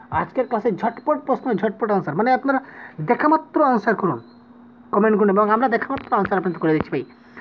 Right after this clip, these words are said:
তো এই প্রশ্নের কারেক্ট আনসার হবে খাদ্য। উদ্ভিদ এবং প্রাণীর মধ্যে যে সম্পর্কের মুখ্য কারণ হচ্ছে খাদ্য। ভাই, খাদ্য is main চিজ। আমরা খাদ্যের জন্য সব কিছু করি ভাই, আমরা জীবনে চাকরি করছি ভাই খাদ্যের জন্য ভাই, মনে রাখবেন।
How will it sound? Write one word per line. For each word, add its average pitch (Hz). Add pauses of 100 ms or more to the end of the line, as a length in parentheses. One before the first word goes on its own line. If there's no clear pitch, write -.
(180)
তো -
এই 254
প্রশ্নের 269
কারেক্ট 220
আনসার 208
হবে 214
খাদ্য। 160 (480)
উদ্ভিদ 269
এবং 302
প্রাণীর 226
মধ্যে 208
যে 190
সম্পর্কের 170
মুখ্য 165
কারণ 160
হচ্ছে 156
খাদ্য। 151 (460)
ভাই, 170
খাদ্য 165
is 190
main 170
চিজ। 165
আমরা 165
খাদ্যের 165
জন্য 196
সব 190
কিছু 160
করি 156
ভাই, 139 (380)
আমরা 165
জীবনে 156
চাকরি 160
করছি 156
ভাই 143 (260)
খাদ্যের 156
জন্য 147
ভাই, 113 (960)
মনে 143
রাখবেন। 135